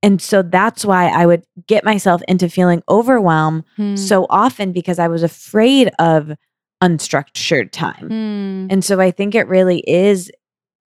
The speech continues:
Speaker 1: I don't know, I guess it's just a thought that I'm having of, like, if there's a block there to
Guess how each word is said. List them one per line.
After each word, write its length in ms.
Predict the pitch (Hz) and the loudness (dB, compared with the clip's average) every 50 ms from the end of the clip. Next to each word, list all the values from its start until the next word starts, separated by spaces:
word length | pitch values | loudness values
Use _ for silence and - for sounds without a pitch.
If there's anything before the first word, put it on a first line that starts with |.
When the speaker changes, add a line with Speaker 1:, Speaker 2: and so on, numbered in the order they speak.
| _ _ _ | _ _ _
Speaker 1:
I 120 | 202 220 | -6 -4
don't 300 | 240 269 277 - 226 240 | -2 -4 -6 -6 -8 -4
know, 160 | 254 294 277 | -2 -2 0
I 100 | 190 160 | 0 -2
guess 180 | 165 185 190 - | -2 -4 -4 -4
it's 160 | 196 185 - | -6 -10 -10
just 180 | - 202 - - | -12 -12 -4 -4
a 60 | 175 | -6
thought 320 | 160 _ 170 160 175 196 - | -4 _ -2 -2 -2 0 -4
that 100 | 170 160 | -4 -4
I'm 120 | 160 160 | -4 -4
having 380 | 156 156 151 151 151 170 165 165 | -4 -2 -2 -2 -2 -4 -8 -8
of, 100 | 160 170 | -6 -4
like, 140 | 165 165 160 | -4 -4 -2
if 160 | - - 165 | -2 -4 0
there's 200 | _ 180 175 165 | _ 0 0 0
a 60 | 165 | -2
block 520 | 160 160 - 156 156 160 170 202 196 _ _ _ | -4 -2 -2 0 2 2 0 0 -4 _ _ _
there 500 | 165 156 143 135 127 120 131 139 156 _ _ _ _ _ _ _ _ _ _ | -4 -2 0 0 0 0 -2 -2 -4 _ _ _ _ _ _ _ _ _ _
to 520 | - - - 180 170 160 160 156 156 156 | -10 -4 -2 -2 0 0 -2 -2 -2 -4